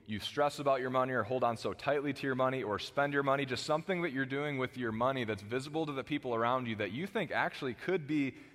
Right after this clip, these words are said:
communicating, "Hey, Jesus doesn't really take care of me, so I also need to hold on tightly to this," or a, a million different e-,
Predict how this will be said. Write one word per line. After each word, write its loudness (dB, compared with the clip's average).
communicating, -2
"Hey, 0
Jesus 0
doesn't 0
really 2
take 0
care 4
of 0
me, 0
so 0
I 6
also 2
need -2
to -2
hold -2
on 0
tightly 0
to -6
this," 0
or 2
a, -2
a 0
million 0
different -4
e-, -6